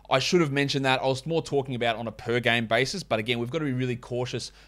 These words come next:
of where schedules lead us. So when talking about the Cavs, um, five games next week.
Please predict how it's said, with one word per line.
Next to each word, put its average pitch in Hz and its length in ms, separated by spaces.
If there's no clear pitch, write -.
of 107 280
where 110 120
schedules 127 680
lead 135 260
us. 220 280
So 131 440
when 127 280
talking 139 380
about 120 260
the 107 80
Cavs, 110 600
um, 107 320
five 131 280
games 127 300
next 110 200
week. 92 160